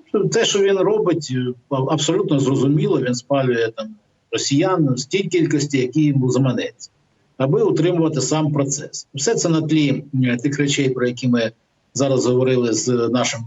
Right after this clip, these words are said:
е, гостем студії, що те, що стосується, е, що Путін хоче показати свою вагу на міжнародній арені, е, ну, це іноді виглядає вже досить кумедно. Що, наприклад, перед візитом до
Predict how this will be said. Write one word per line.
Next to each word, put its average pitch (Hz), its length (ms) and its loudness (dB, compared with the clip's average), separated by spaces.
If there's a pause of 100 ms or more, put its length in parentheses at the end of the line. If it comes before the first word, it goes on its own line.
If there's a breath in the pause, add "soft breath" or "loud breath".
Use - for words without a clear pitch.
(640)
е, 107 140 -2
гостем 151 440 0
студії, 196 540 2 (420)
що 131 180 -2
те, 143 220 -2
що 143 160 -2
стосується, 127 840 0 (520)
е, 110 260 -2
що 127 200 -2
Путін 131 300 2
хоче 127 320 -2
показати 123 600 -2
свою 123 420 0
вагу 127 360 0
на 120 260 0
міжнародній 117 600 0
арені, 220 440 0 (520)
е, 147 240 4
ну, 247 160 2
це 175 520 2
іноді 143 340 2
виглядає 127 480 0
вже 123 180 0
досить 127 360 -2
кумедно. 147 520 0 (220)
Що, - 200 -14
наприклад, 107 480 -6 (560)
перед 120 200 2
візитом 123 540 0
до 113 520 2